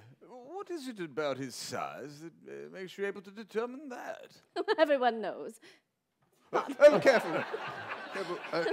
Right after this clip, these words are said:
Speaker 3: we've just waxed the floor
Speaker 1: Yeah.
Speaker 3: recently for dancing.
Speaker 1: Oh.
Speaker 3: Uh,
Speaker 1: Okay.
Speaker 3: Your lordship, are you quite all right?
Speaker 1: I'm all right. I'll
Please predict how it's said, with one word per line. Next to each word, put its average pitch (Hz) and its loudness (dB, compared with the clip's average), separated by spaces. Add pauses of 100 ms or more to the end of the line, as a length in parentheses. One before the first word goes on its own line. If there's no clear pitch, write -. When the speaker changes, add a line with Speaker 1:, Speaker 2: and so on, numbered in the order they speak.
(320)
Speaker 3:
we've 220 4
just 269 2
waxed 220 6
the 202 -2
floor 220 4
Speaker 1:
Yeah. 175 6
Speaker 3:
recently 147 0
for 175 -2
dancing. 175 4 (240)
Speaker 1:
Oh. 180 0
Speaker 3:
Uh, 302 -6 (160)
Speaker 1:
Okay. 175 -2
Speaker 3:
Your 220 8
lordship, 226 6
are 220 0
you 214 0
quite 214 2
all 202 -2
right? 185 0
Speaker 1:
I'm 220 0
all 226 4
right. 196 6
I'll 208 0